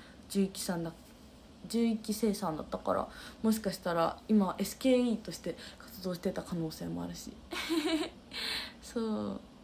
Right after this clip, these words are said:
小さいおじさんで洗えた？他のメンバーにも。<laughs> よかった、本名じゃなかったのね。<laughs> 小さいおっさん。<laughs> え、でも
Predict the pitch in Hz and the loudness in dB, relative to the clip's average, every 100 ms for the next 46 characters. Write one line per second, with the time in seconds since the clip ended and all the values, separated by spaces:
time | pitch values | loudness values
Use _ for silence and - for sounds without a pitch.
0 | - - - - - - - - 311 277 | -20 -20 -20 -20 -20 -18 -14 -2 4 6
1 | 202 208 208 226 214 214 214 208 226 233 | 6 6 6 8 10 12 10 8 2 2
2 | - 226 240 240 208 170 151 165 - - | 6 10 12 12 12 10 8 10 12 12
3 | 762 762 740 784 - - 740 698 587 381 | 12 12 8 4 -2 0 4 6 6 6
4 | 392 - 466 440 349 240 247 254 233 208 | 8 8 10 8 8 6 6 6 4 4
5 | 185 170 180 466 554 320 - 403 - - | 4 2 -2 -2 -2 -2 0 -2 -4 -14
6 | - 269 262 - 254 196 208 - 240 262 | -6 -4 0 4 6 6 4 0 -2 -2
7 | - - 539 539 440 415 247 226 285 233 | -4 0 4 4 4 4 4 8 8 8